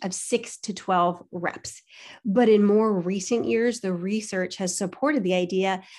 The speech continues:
that one can build muscle in all rep ranges. So in the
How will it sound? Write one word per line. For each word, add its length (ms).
that 160
one 380
can 220
build 240
muscle 340
in 260
all 480
rep 240
ranges. 460
So 320
in 320
the 300